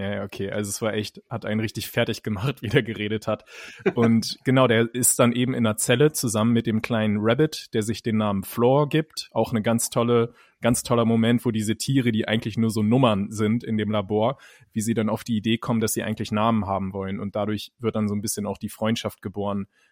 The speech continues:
Speaker 1: äh, zwischen den Gitterstäben. Und ja,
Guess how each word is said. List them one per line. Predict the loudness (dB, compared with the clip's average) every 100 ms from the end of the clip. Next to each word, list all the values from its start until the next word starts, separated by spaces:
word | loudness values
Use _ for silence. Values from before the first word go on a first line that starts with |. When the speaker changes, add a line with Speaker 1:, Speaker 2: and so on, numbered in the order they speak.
| _ _
Speaker 1:
äh, | -4 -2 -2 -4
zwischen | -6 -6 -4 -2
den | -2 -2
Gitterstäben. | 0 0 0 -2 -2 0 0 -2 _ -20 -20 _ _ _ _ 0
Und | 2 4 2 -2
ja, | 0 2 2